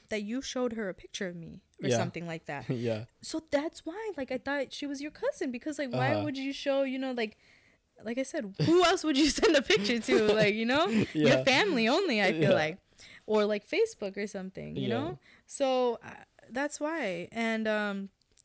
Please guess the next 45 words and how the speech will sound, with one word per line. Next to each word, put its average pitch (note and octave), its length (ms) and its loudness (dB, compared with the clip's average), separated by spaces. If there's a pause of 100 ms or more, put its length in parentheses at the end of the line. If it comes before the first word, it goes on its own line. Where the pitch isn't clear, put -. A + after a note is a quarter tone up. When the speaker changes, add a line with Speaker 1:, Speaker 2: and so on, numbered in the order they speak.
(160)
Speaker 1:
automatically C#4 680 -2
I'm B3 160 -2
like, G3+ 200 -4
"Oh, F3 400 -2 (240)
I'm C4+ 120 -2
gonna G4+ 120 0
hook F4 180 -4
it F4+ 80 -6
up G#4 120 -6
for A#3 120 -4
them," F3+ 180 0
because, G#3+ 320 -4
like, G#3+ 240 0
Speaker 2:
Oh G3+ 360 4
my C#3+ 160 -4
Speaker 1:
oh, D4+ 180 2
Speaker 2:
God. - 40 0
Speaker 1:
somebody's C#4+ 440 0
tired. B3+ 600 2
<laughs> - 20 2
Speaker 2:
Yeah, E3 340 4
yeah. C#3 400 0
Speaker 1:
It's - 180 2
past D4+ 300 2
somebody's D4+ 300 -2
Speaker 2:
It's A#3 220 0
Speaker 1:
bedtime, F#3+ 260 0
Speaker 2:
past B3+ 380 2
my E3+ 120 0
Speaker 1:
nine D#3+ 120 0
thirty. D3 80 -8
Speaker 2:
bedtime. B2 800 -8
Yeah, A#2 320 -6 (220)
I C3+ 80 -8
get - 160 0
Speaker 1:
Um, G#2 80 -2
Speaker 2:
used G#2+ 200 -4
to A2+ 100 -8
sleeping A#2 440 -8
early A#2 300 -4
now. A#2 320 -6 (600)
Speaker 1:
Freaking E3 440 -12
lame. D#3+ 520 -12 (340)
Speaker 2:
Uh, C3+ 280 -8 (140)
<laughs> C3 280 -4